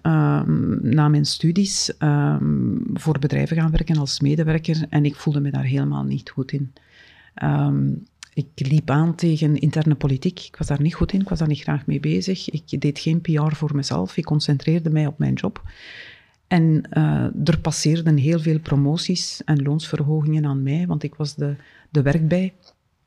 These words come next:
Die in haar kantoor zat en, eh, altijd maar werk bij kreeg. Ja, want Veronique die gaat dat wel doen. En Veronique deed dat ook, maar Veronique die werkte ook vierentwintig op zeven. Ehm, en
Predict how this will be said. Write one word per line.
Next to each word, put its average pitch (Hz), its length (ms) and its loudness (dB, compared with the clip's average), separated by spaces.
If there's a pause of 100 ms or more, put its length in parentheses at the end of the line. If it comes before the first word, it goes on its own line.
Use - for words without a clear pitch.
(420)
Die 151 80 6
in 143 80 6
haar 131 160 2
kantoor 147 420 -2
zat 185 200 -2
en, 147 240 2 (360)
eh, 143 360 -2
altijd 160 300 0
maar 147 180 2
werk 147 200 2
bij 135 180 2
kreeg. 190 340 -2
Ja, - 100 -2
want 175 160 2
Veronique 147 340 2
die 160 120 2
gaat 151 120 0
dat 147 100 0
wel 131 180 -2
doen. 156 260 0
En 147 100 2
Veronique 131 340 0
deed 135 160 2
dat 170 160 -2
ook, 185 140 -2
maar 160 120 0
Veronique 147 360 0
die 147 120 0
werkte 147 320 -2
ook 135 100 -6
vierentwintig 139 560 0
op 139 120 -4
zeven. 175 420 -4 (920)
Ehm, 143 460 4 (840)
en 151 500 4